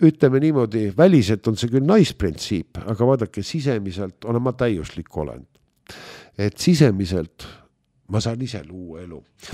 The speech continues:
Ja see, et ma olen tervendaja, see tuleb minu seest, see on minu sisemine omadus, aga mina ei saa luua kui mees ehk sellist maailma, mis, kus inimesed tervendavad. Vaata, mina tervendan alati kõiki käsitsi.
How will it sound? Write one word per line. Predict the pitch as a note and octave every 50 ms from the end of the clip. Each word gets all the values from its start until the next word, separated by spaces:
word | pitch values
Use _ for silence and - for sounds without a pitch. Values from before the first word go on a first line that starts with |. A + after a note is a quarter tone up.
| - - - - - - - _
Ja | A2+ G2+
see, | - E3 F3+
et | D#3+ - -
ma | A#2
olen | A#2 A#2+ A#2
tervendaja, | - G3 - A2 - B2+ A2+ G2 A2+ G#2 G2 G2 F#2 -
see | - A#2 -
tuleb | D3+ D3 C3+ A2 G2 A2
minu | A2+ A2+ G#2
seest, | - - G#3+ A3+ F3 B2+ G2+ - - - - - _
see | - - A#2
on | A2 A#2
minu | A#2 A#2 A2
sisemine | - - E3+ D3+ - C3 A2 G#2+ A#2 B2 D#3+
omadus, | G3+ G#3 F#3 A#2+ G#2+ G2 G#2 F#2 - - - _ -
aga | G2+ G2+ G2 A2+ C3
mina | E3 F#3+ F3 B2 G2+
ei | G2
saa | - - C#3+ C#3 A#2+
luua | A#2+ D3+ E3+ E3+ D3 A#2+ G#2+ G2+ F#2 F2+ F2 - _ _ _ - - - - - _ _ _
kui | - A#2+ A#2
mees | C#3 E3 F#3 E3 B2 G#2+ F#2+ - - - - _ _ -
ehk | G2+ G#2 -
sellist | - - D3+ D3+ C3+ A#2 - -
maailma, | - D#3 F#3+ G3+ F3 C#3+ B2 A2 G2+ G2
mis, | G2 G#2+ A2+ - - - D3 C3+ - -
kus | - G2+ - D3
inimesed | D3 B2+ G2+ E2+ - - -
tervendavad. | A#2 A2 G2+ F2 D#2+ E2 F#2 F#2 F#2+
Vaata, | C3 C3+ - D#3
mina | F3 G#3 A#3+ A#3+ - A#2
tervendan | F#2+ - D3 E3 D3+ A#2+ F#2 D#2+ D#2 E2 G#2+
alati | B2+ C#3 A2 F2 - - D#2
kõiki | G2 G#2 G2+ - - -
käsitsi. | - G2 G2 F2+ - - - _ - - - D2